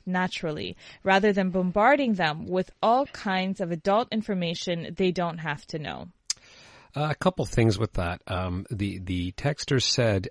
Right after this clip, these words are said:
Speaker 2: uh, "Alternative sexuality." Well, from their perspective, it's alternative. For some other couples who may not be heterosexual, it's not alternative. So alternative is strictly a point of view.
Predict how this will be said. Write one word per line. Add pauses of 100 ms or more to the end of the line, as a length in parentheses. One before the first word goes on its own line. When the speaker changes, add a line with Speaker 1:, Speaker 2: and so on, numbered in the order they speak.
Speaker 2:
uh,
"Alternative
sexuality."
Well,
from
their
perspective, (100)
it's
alternative. (320)
For
some
other
couples
who
may
not
be
heterosexual,
it's
not
alternative.
So
alternative
is
strictly
a (140)
point
of
view.